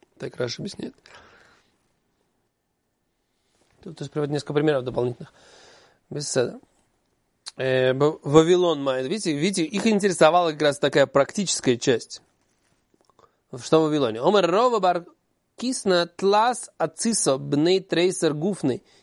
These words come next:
кех драпик гавра бьёма. Это должно быть три линии винограда из двенадцати лоз, чтобы,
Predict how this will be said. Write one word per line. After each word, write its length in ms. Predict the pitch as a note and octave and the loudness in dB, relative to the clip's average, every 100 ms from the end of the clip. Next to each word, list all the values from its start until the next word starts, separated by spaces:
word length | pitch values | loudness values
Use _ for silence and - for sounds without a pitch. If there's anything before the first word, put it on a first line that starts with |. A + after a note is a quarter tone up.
| _ | _
кех 200 | F#3 F#3 | -4 -4
драпик 800 | D3+ D3 C#3+ F#3 G3+ D#3+ C#3 C#3+ | 2 2 6 4 4 -4 -6 -2
гавра 480 | C#3+ D#3+ D#3 D3 C3+ | 6 6 4 0 0
бьёма. 420 | C3 C3 A2+ - _ _ _ _ _ _ _ _ _ _ _ _ _ _ _ - | 2 2 2 -2 _ _ _ _ _ _ _ _ _ _ _ _ _ _ _ -12
Это 200 | - D3+ | -6 0
должно 320 | D3 D3 E3+ | 2 2 2
быть 300 | G3+ F3 - _ _ _ _ | 0 0 -2 _ _ _ _
три 560 | E3 G#3 A3+ F3 - _ _ | 2 4 0 -2 -4 _ _
линии 760 | D3+ D#3 F#3 G#3+ F3+ C#3 A#2 - _ _ _ _ _ - | -2 0 2 2 2 0 -2 -8 _ _ _ _ _ -14
винограда 880 | F#3 C#3+ D3 C#3+ D3 F3 D#3 B2+ - _ _ _ _ _ _ _ _ _ _ _ - | -8 -2 0 2 4 4 2 -2 -14 _ _ _ _ _ _ _ _ _ _ _ -10
из 120 | D3 | -8
двенадцати 880 | C#3 E3+ F#3 E3+ C#3+ C3+ - B2+ - _ - | 2 4 4 2 0 -8 -4 -4 -4 _ 0
лоз, 560 | D3 D3 F3 A#3 B3 _ _ _ _ - | 4 4 2 -2 -12 _ _ _ _ -16
чтобы, 840 | - - F3+ G#3 A#3+ B3+ B3 B3 | -14 0 4 4 4 2 2 0